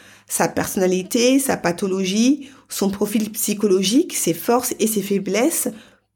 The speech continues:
plus on augmente nos chances d'avoir deux ou trois coups d'avance sur lui. Parce que l'on sait à qui on a affaire, on sait quelle attitude adopter et à quel moment.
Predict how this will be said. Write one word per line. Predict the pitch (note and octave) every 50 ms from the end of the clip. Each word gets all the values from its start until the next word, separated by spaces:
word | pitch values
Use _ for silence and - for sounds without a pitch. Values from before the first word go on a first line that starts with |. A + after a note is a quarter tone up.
| _ _
plus | - - C#4 C4+ E4+ F#4+ G4+ - -
on | A3 A3+ A3+ A3
augmente | A3 A3 A3 A3 G3+ G#3 G#3 A#3 D4 - - -
nos | A3 G#3+ G3+ G3
chances | G3 - - A3+ A3+ C#4 - -
d'avoir | - G3 F3+ E3+ G3 F3 F#3 E3+ -
deux | - B3+ C#4+ E4 E4 - -
ou | F#3
trois | F#3 - - - - A#3 A#3+
coups | - - G#3+ G3
d'avance | G3+ F#3 F3 F3+ G3+ A3 C4 C4+ - - - - _ _
sur | - - - G#3+ G3+
lui. | F#3 F3 E3 E3+ - - _ _ _ _ _ _ _ _ _ _
Parce | - G#3+ A3 -
que | - C4
l'on | B3+ B3+ C4
sait | B3+ - - D4 D#4 D4+ -
à | G#3 G3+
qui | G3+ - -
on | A#3 A#3 A3+
a | G3
affaire, | F3+ F3+ F3+ - - - A#3 B3+ D#4 F#4 - - _ _ _ _ _ _ _ _ _ _
on | F3 G#3+
sait | G#3+ - - A3+
quelle | A3+ - - - C#4+ C4+ C#4 C#4+ C#4+ - -
attitude | G3 G3 G#3+ G#3+ - G3 G3 - - D4 D#4+ E4 C#4 - - - -
adopter | G3+ G3+ G3+ G#3+ G#3 G3+ - - - B3 B3+ C4+ - - A3
et | G#3
à | F#3+ F#3+
quel | G3 - A#3+ G#3+
moment. | A3 G#3 G3+ F#3+ F#3 E3+ E3+ - -